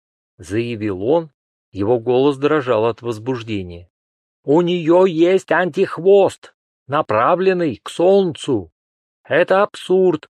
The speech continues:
с точки зрения классической кометной физики. Кроме того,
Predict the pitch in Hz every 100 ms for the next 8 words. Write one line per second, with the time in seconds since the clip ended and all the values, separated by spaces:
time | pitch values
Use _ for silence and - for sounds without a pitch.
0 | _ _ - - 160 - 151 131 127 160
1 | 196 165 131 131 135 110 202 214 - 131
2 | - 123 104 143 139 139 180 - 160 170
3 | 156 190 180 139 110 - 85 _ _ _
4 | _ _ _ - 139 139 175 202 196 190
5 | 170 170 104